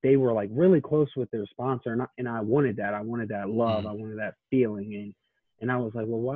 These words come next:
Speaker 1: why that, why is this guy, why is he doing that?" Like, but through time, our relationship and our friendship blossomed to where, man, I could bounce anything off of him. You know, the first little bit that I was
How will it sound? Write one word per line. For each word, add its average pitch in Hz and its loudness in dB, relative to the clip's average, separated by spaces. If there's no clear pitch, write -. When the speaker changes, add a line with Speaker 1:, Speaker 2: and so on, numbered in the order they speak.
Speaker 1:
why 143 -4
that, 147 -4
why 139 0
is 160 0
this 156 -2
guy, 143 0
why 165 0
is 185 -4
he 190 4
doing 180 6
that?" 104 -4
Like, 110 -6
but 143 0
through 151 8
time, 131 2
our 117 -2
relationship 113 -4
and 107 -8
our 107 -6
friendship 104 -6
blossomed 101 -8
to - -6
where, 107 -6
man, 123 0
I 127 -2
could 117 -6
bounce 107 -4
anything 120 -4
off 104 -8
of 98 -8
him. 98 -10
You 107 -4
know, 104 -4
the 110 -4
first 131 2
little 127 4
bit 120 0
that 120 0
I 117 2
was 104 -4